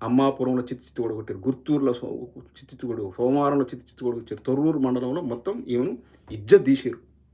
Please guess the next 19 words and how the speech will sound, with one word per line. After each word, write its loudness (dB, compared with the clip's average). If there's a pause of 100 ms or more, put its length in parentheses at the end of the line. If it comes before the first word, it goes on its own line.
(260)
అయినా 2
సిగ్గు -2
లేకుండా 2
వచ్చి -14
ఇంకా -6
కండువా -2
కప్పుకొని -8
అక్కడ -6
తిరుగుతూ -12
ఉంది. -12 (1160)
రేషం 6
ఉండి 2
మనుషులు 2
అయితే -2
అసలు -4
ఆడ -10 (120)
మొహం 2
కూడా 6
చూడరు. 2